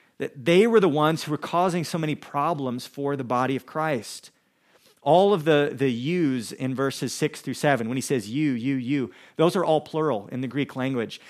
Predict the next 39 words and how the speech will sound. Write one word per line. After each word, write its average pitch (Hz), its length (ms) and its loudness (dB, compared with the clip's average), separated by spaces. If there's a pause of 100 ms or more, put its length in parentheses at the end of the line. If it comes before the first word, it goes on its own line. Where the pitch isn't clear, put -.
(160)
meaning 180 320 4
that 165 120 6
it's - 160 0
not 202 180 4
an 180 120 4
individual 156 640 2
person 160 420 -6
that's 131 160 -6
been 135 160 -2
mistreated, 131 640 -2 (260)
but 156 160 -2
collectively 185 640 2
as 139 140 0
a 131 40 -4
group, 143 520 -4 (360)
the 143 140 -6
church - 420 -4
had 147 200 -4
suffered 156 500 -2
at 127 120 -8
the 139 80 -6
hands 120 420 -4
of 113 160 -14
the 127 100 -8
rich. - 480 -4 (840)
Instead 175 340 0
of 151 100 0
showing 165 380 -4
a 131 40 -2
love 139 300 -2
for 139 120 -10
God's 120 300 -4
people 143 520 -4 (300)
and 139 120 -4
a 135 40 0
loyalty 165 640 0
to 123 80 -2
his 165 340 -2
name, 113 400 -8